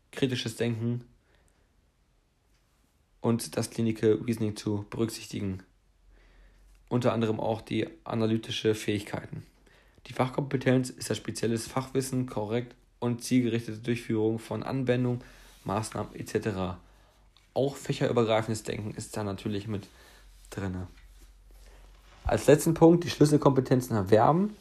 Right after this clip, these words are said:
Das ist das vinyg, heißt vormachen, erklären, nachmachen, üben, kontrollieren.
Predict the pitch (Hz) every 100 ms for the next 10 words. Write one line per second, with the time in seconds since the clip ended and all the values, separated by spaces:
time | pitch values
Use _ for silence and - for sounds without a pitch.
0 | - _ _ _ - _ - _ 117 110
1 | 113 113 101 - 113 107 135 226 - -
2 | - - - - - - - - - 107
3 | 151 180 - - - - - 127 165 170
4 | 160 165 190 208 - _ - _ _ _
5 | - _ - 110 - - 147 165 170 185
6 | - - - - _ - - _ _ -
7 | 113 - 113 - 139 156 180 240 - -
8 | _ _ _ _ _ _ _ - 127 127
9 | 175 226 - _ _ _ _ _ - 143
10 | 156 156 113 90